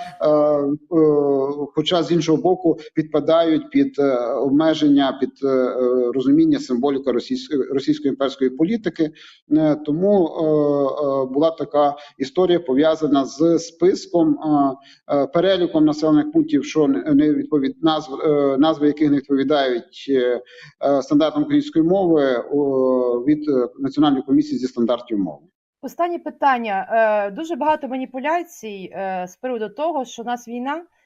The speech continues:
Speaker 2: гроші не можна витрачати на щось інше. Зокрема, е, в Червонограді я чула від кожного фактично, е, куди це витрачати зараз гроші на перейменування. Звичайно, що ніхто не може пояснити, що він має на увазі, які гроші.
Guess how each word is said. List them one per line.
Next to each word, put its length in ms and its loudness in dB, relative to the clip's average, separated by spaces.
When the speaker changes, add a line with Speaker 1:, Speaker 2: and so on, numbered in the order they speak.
Speaker 2:
гроші 400 -10
не 80 -8
можна 220 -10
витрачати 760 -6
на 400 -8
щось 280 -20
інше. 340 -14
Зокрема, 600 -4
е, 220 -2
в 60 -14
Червонограді 600 -6
я 100 -4
чула 300 -10
від 140 -16
кожного 500 -12
фактично, 640 -20
е, 200 -8
куди 280 -2
це 160 -6
витрачати 640 -2
зараз 220 -4
гроші 300 -4
на 80 -6
перейменування. 640 -4
Звичайно, 360 -6
що 120 -8
ніхто 200 -10
не 100 -6
може 260 -8
пояснити, 520 -6
що 140 -10
він 100 -8
має 160 -6
на 140 -8
увазі, 300 -2
які 220 -12
гроші. 440 -8